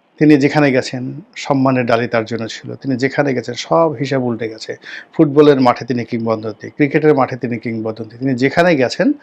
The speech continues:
সেখানে আলোকিত করেছেন। এবং, আহ, তাকে, আহ, সু-, মানে, কেউ আপ্যায়ন করে, তার সাথে কথা বলে যে কোনো মানুষ সম্মানিত বোধ করত।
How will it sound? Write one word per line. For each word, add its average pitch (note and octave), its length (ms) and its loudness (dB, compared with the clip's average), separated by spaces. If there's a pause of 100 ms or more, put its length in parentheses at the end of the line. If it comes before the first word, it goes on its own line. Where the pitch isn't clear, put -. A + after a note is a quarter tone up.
(400)
সেখানে F#3 540 2 (140)
আলোকিত A#2+ 460 -2 (100)
করেছেন। A2 480 -10 (1900)
এবং, F#3 300 2
আহ, C3 880 -6
তাকে, D3+ 460 2
আহ, - 1120 -20
সু-, - 380 -12
মানে, B2 320 -2 (680)
কেউ C3 160 2
আপ্যায়ন B2+ 460 2
করে, A#2 320 -2
তার B2 140 0
সাথে B2+ 280 -4
কথা C3 260 0
বলে A#2+ 260 0 (320)
যে A#2+ 100 -2
কোনো A3+ 200 2
মানুষ D3+ 400 0 (180)
সম্মানিত A2+ 480 -2
বোধ G2+ 160 -14 (120)
করত। - 240 -14